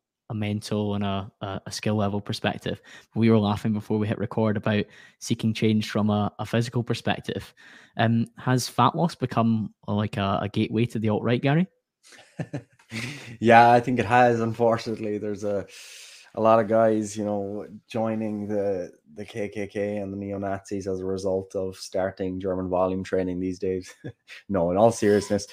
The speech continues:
Speaker 2: um, what, what you're, what you're getting at here is the idea that the pursuit of maybe self-improvement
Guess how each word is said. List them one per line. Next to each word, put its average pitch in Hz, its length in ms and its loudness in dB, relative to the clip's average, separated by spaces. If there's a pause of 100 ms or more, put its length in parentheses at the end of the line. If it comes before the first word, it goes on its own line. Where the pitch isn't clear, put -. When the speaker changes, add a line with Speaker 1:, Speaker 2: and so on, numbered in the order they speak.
(220)
Speaker 2:
um, 101 360 4
what, 120 240 4
what 131 180 10
you're, 123 300 -2
what 123 180 6
you're 120 120 -2
getting 107 340 4
at 92 120 -2
here 98 220 0
is 90 140 -2
the 92 140 -2
idea 92 520 2 (400)
that 92 220 2 (920)
the 113 200 -4
pursuit 127 580 0
of 107 400 -2 (240)
maybe 98 260 -4
self-improvement 98 1500 -4